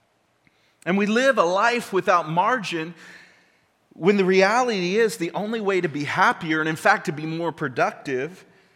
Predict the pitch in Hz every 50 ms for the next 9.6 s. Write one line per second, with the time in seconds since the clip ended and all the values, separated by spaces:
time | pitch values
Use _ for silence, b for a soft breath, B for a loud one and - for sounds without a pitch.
0 | b b b b _ - 151 - - 185 170 151 139 117 147 160 185 214 202 -
1 | - 165 139 135 156 175 196 202 175 147 127 131 - 143 156 175 175 156 135 131
2 | 131 123 131 143 160 170 165 135 107 82 - - - - - - - - - _
3 | b b b b b b b b b b b b _ 156 151 - - - 147 139
4 | 139 151 160 175 175 156 147 123 101 98 - - - 143 131 139 160 180 170 165
5 | 131 135 147 135 - - 160 156 165 170 170 151 123 107 - - - - - -
6 | - - 147 139 135 131 127 123 127 147 165 185 190 170 151 131 113 110 113 127
7 | 139 139 131 B B B B B 175 185 233 254 220 233 180 190 202 208 202 190
8 | 180 185 180 170 156 139 135 156 185 226 226 - - - 160 147 151 156 - -
9 | - 156 - - 165 151 147 143 - 160 160 139